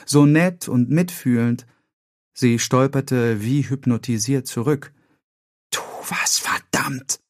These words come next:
Hallte es durch ihren Kopf, als wäre da eine andere Marie, die das Ruder übernahm. "Hau ab! Die offene Tür des Personalklos", dachte sie überstürzt.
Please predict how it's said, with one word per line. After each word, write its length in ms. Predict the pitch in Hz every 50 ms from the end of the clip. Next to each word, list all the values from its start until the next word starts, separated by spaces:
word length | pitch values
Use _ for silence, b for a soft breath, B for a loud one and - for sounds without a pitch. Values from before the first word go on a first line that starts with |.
| _ _ -
Hallte 300 | - 123 117 110 - -
es 180 | 90 123 - -
durch 180 | 131 127 -
ihren 240 | 131 123 120 127 127
Kopf, 300 | - - 139 139 - -
als 280 | 131 117 - - - 127
wäre 260 | 123 123 131 131 117
da 200 | 120 123 135 131
eine 400 | - 117 117 123 123 120 117 -
andere 380 | 139 139 165 147 143 123 117
Marie, 460 | 117 120 117 117 110 117 127 135 131 127
die 100 | 135 127
das 260 | 117 113 110 - -
Ruder 380 | 120 120 143 165 151 135 113
übernahm. 600 | 90 80 101 113 110 110 110 110 110 113 113 110 b b b b b b b b b b b
"Hau 400 | - - - - 196 175 - -
ab! 420 | - - - - - _ - - b b b b b b b b _ _ _ _ _ _ -
Die 120 | - - _ -
offene 580 | 143 139 - - - - 135 131 135 135 - -
Tür 360 | - - 143 135 139 147 139
des 240 | 143 135 127 - -
Personalklos", 1400 | - - 135 131 127 143 135 131 139 147 156 156 160 160 151 - - 127 127 127 131 135 139 135 - - - _ _ _ _
dachte 300 | - 123 117 - - 113
sie 140 | 101 107 110
überstürzt. 680 | - 110 107 107 104 - - 117 110 104 - - -